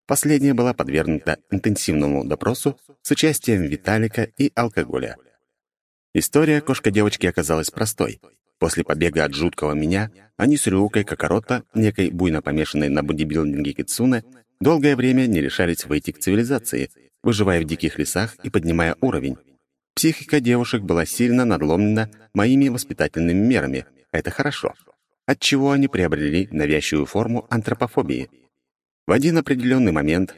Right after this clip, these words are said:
белошёрстная кицуне преодолела этот страх, но не в силах, желании помочь напарнице, бросила ту в чаще леса, уйдя вместе со странствующим орденом паладинов Киамата,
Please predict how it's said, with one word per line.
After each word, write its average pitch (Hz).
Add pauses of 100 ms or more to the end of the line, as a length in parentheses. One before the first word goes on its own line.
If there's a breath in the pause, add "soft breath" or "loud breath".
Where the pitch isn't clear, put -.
(140)
белошёрстная 78
кицуне 110 (280)
преодолела 151
этот -
страх, - (240)
но 104
не 113
в 90
силах, 90 (340)
желании 76 (340)
помочь 127
напарнице, 113
бросила 143
ту -
в -
чаще 123
леса, 127 (280)
уйдя 80
вместе 76
со 78
странствующим 76
орденом 76
паладинов 95 (280)
Киамата, -